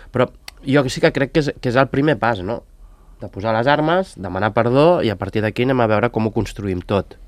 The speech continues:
Mm, però és que, és que està tot molt empantanegat ara mateix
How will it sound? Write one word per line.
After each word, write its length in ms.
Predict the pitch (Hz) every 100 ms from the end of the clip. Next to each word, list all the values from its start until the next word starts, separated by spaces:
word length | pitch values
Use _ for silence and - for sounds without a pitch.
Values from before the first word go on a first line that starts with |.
| - - - - - - -
Mm, 760 | 98 95 92 92 92 90 90 - - - - - - - _ - - - - -
però 1600 | 117 107 104 101 101 101 101 98 98 98 95 95 95 95 90 90 85 82
és 160 | - -
que, 140 | -
és 160 | - -
que 220 | 113 107
està 200 | 104 - 110
tot 140 | 113
molt 160 | 131 123
empantanegat 800 | 104 98 95 98 92 90 104 90
ara 80 | 85
mateix 460 | 87 87 85 -